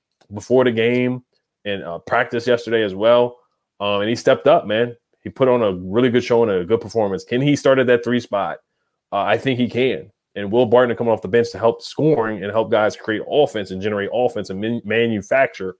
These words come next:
offense would be the best situation for this team. But it's up to Wes Unseld Junior. It's up to the guys to make them di-,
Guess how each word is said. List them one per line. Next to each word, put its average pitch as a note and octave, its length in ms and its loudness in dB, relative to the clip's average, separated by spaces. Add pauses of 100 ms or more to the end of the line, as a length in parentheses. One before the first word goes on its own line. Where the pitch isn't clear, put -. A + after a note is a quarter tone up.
offense C3+ 520 2 (600)
would B2 240 4
be B2 160 4
the A2 80 2
best G#2+ 260 4
situation G#2 440 -4
for G2 140 -10
this F#2+ 140 -6
team. G#2 280 -8
But F#2+ 120 2
it's G2 180 -4
up A#2+ 120 2
to A#2+ 80 0
Wes A#2 180 4
Unseld A2 300 0
Junior. A2+ 300 0
It's - 420 -10 (440)
up A#2 120 4
to B2 80 0
the A2 80 2
guys G#2+ 200 6
to A2 60 -4
make G#2+ 140 0
them F#2 180 -4
di-, A2 180 0